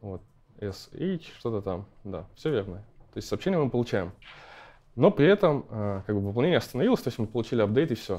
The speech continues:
Нам нужно, э, на самом деле эти апдейты получать циклически. То есть постоянно, как только мы обработали, да, пачку, запрашивать ещё новую пачку, новую пачку и так далее.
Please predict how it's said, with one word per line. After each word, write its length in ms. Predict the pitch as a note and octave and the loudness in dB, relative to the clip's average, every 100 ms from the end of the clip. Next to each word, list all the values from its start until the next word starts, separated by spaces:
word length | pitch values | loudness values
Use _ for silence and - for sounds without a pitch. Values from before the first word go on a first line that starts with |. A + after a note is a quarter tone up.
| G#2 | 0
Нам 200 | E3 A3 | 2 4
нужно, 460 | G3 D#3 C3+ A2+ - _ - | 2 2 2 0 -6 _ -12
э, 140 | G#2 | -8
на 60 | G2+ | -6
самом 220 | - D#3 | -2 0
деле 220 | D3 C#3 | 4 4
эти 140 | A2 A2 | 2 0
апдейты 320 | G2+ D#3 G3 | 2 2 2
получать 480 | - A2 F#2+ C#3 C3+ | -2 -6 -2 -2 -4
циклически. 460 | - C3+ - - - | -6 -6 -8 -10 -8
То 80 | |
есть 120 | G#2 - | -8 -8
постоянно, 400 | - B2+ G#2+ F#2 | -2 0 0 -2
как 140 | F#2+ | -4
только 180 | A2 G#2 | -4 0
мы 120 | G#2 | 0
обработали, 540 | G#2 A#2+ C4+ A#3 F3+ | 0 0 0 2 2
да, 160 | D#3 D3+ | 2 2
пачку, 320 | D3+ C3 - | 2 0 -2
запрашивать 440 | G2+ G#2+ D3+ G#2 G2+ | -4 -2 -2 -4 -8
ещё 160 | - | -6
новую 260 | D3+ G#3+ F3+ | -2 0 2
пачку, 300 | D#3 - A2+ | 0 -2 -4
новую 200 | C3+ B2+ | -2 0
пачку 260 | A#2+ - | -2 -4
и 40 | - | -6
так 120 | A2 | -4
далее. 240 | G2 F2+ | -4 -6